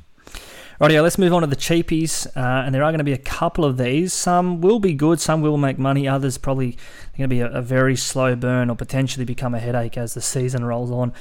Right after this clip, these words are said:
I wanna talk about one that is one of the more popular players, uh, owned to this point. That is, uh, a name we mentioned earlier, Ray Stone of the Dolphins. Now, he's coming back off that A C L injury that he suffered against the Storm last year when playing for the Eels.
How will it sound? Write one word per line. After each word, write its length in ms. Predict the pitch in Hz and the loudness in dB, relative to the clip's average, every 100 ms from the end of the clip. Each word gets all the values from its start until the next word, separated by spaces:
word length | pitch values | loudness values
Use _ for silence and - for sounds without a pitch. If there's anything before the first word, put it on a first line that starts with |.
| - - - | -16 -20 -6
I 40 | 135 | 0
wanna 180 | 220 | 2
talk 240 | 233 208 185 | 2 0 2
about 220 | 170 151 | 2 4
one 180 | 135 147 | 4 2
that 120 | 131 | 2
is 140 | 135 | 0
one 140 | 127 127 | 0 0
of 100 | 120 | 0
the 60 | |
more 200 | 120 123 127 | 0 -2 -4
popular 500 | - 135 135 139 123 | -4 -4 0 -2 -2
players, 720 | - 120 123 127 123 113 - 127 | -6 -4 -2 0 -2 -6 -8 -8
uh, 220 | 120 117 | -8 -4
owned 280 | 123 143 156 | 0 0 0
to 80 | 147 | -2
this 180 | 135 - | -6 -6
point. 320 | - 123 110 | -4 -6 -4
That 160 | 123 | -2
is, 300 | 131 131 - | -2 -2 -2
uh, 100 | 127 117 | -4 -2
a 80 | |
name 200 | 127 127 | -2 0
we 80 | 123 | 0
mentioned 380 | 123 127 - 127 | -2 -4 -4 -2
earlier, 360 | 127 123 120 - | 0 0 -2 -2
Ray 320 | 127 139 139 | 0 2 0
Stone 520 | - - 131 135 127 | -4 -2 0 2 0
of 420 | - 127 131 127 - - - - - _ _ - | -4 -2 -2 -4 -14 -18 -20 -20 -20 _ _ -6
the 100 | 123 | 0
Dolphins. 640 | 120 123 - 160 170 - | 2 2 0 -6 -6 -4
Now, 160 | 135 127 | -4 -2
he's 180 | 131 | -2
coming 320 | - 160 160 151 | -2 -2 0 4
back 260 | 143 139 | 2 2
off 160 | 143 - | -2 -4
that 180 | 127 123 | -6 -2
A 140 | 135 | -2
C 180 | 135 - | -2 0
L 140 | 135 127 | 0 0
injury 480 | 127 123 123 123 | 0 0 0 -2
that 120 | 120 120 | -2 -4
he 60 | |
suffered 400 | 113 - 135 139 | -4 -2 -2 -2
against 320 | 127 131 120 | -4 -4 -4
the 80 | - | -6
Storm 420 | 120 - 131 123 | -6 -4 -2 0
last 360 | 120 120 117 - | -2 -2 -4 -6
year 100 | 131 | -6
when 160 | 123 117 | -6 -10
playing 320 | - 123 123 | -6 -4 -4
for 160 | - | -6
the 80 | 120 | -10
Eels. 400 | 113 117 160 - | -8 -8 -8 -10